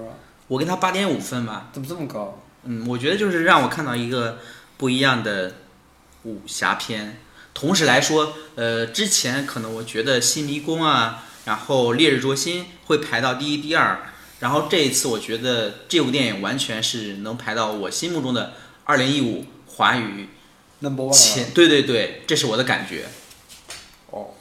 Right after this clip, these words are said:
Speaker 2: 就是有些电影我在，可能来说，我这部电影是我，我是一个考量标准是说，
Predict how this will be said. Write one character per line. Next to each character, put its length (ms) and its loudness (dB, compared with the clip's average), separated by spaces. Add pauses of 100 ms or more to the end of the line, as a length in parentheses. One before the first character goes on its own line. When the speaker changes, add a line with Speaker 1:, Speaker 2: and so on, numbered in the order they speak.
(200)
Speaker 2:
就 100 0
是 240 4 (300)
有 200 6
些 140 4
电 180 8
影 200 4
我 100 2
在， 640 4
可 120 -8
能 80 0
来 100 4
说， 140 2
我 80 2
这 120 8
部 80 4
电 160 6
影 80 0
是 60 -2
我， 220 -2
我 160 -4
是 240 0
一 60 0
个 60 -4
考 220 0
量 140 0
标 160 4
准 140 0
是 140 -6
说， 280 -4